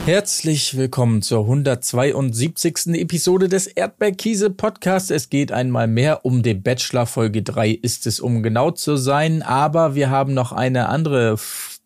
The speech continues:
ganz, ganz frische News, die hier gerade reingeflattert ist, die wir besprechen wollen. Wir? Wer ist denn das, fragt ihr euch natürlich, weil ihr die anderen hunderteinundsiebzig Folgen Erdbeerkäse noch gar nicht gehört habt. Das bin ich, Marc-Oliver Lehmann, und an meiner, meiner Seite wie immer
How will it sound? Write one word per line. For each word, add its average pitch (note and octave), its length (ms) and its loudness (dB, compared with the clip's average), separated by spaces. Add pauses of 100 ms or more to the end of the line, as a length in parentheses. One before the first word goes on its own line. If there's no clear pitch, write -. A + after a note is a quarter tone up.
(240)
ganz, F3+ 320 0
ganz A2 220 0
frische B2+ 280 -2
News, A#2+ 280 2
die B2+ 100 0
hier A#2 140 4
gerade A2+ 200 2
reingeflattert A#2+ 600 0
ist, B2 180 -4
die A#2+ 100 0
wir A#2+ 100 2
besprechen C3 580 -2
wollen. B2+ 600 0
Wir? F3 440 2
Wer C3 160 2
ist F3+ 160 -2
denn D#3+ 120 0
das, A#2 200 0
fragt A#2+ 240 -2
ihr B2+ 100 0
euch A2+ 160 0
natürlich, B2 640 0 (400)
weil B2 160 2
ihr B2 80 4
die A#2 180 2
anderen B2 340 2
hunderteinundsiebzig A#2+ 880 0
Folgen A#2 300 0
Erdbeerkäse A#2+ 540 -2
noch A2+ 120 -2
gar A#2+ 140 -2
nicht A#2 140 -4
gehört B2 360 0
habt. C#3+ 320 -2
Das B2+ 200 0
bin B2 180 0
ich, D3 300 0
Marc-Oliver A#2+ 500 2
Lehmann, C#3+ 380 2
und D#3 260 -2
an C3+ 140 -2
meiner, B2+ 400 2 (120)
meiner C#3+ 340 0
Seite D3+ 360 0 (320)
wie C3+ 140 0
immer A3+ 500 2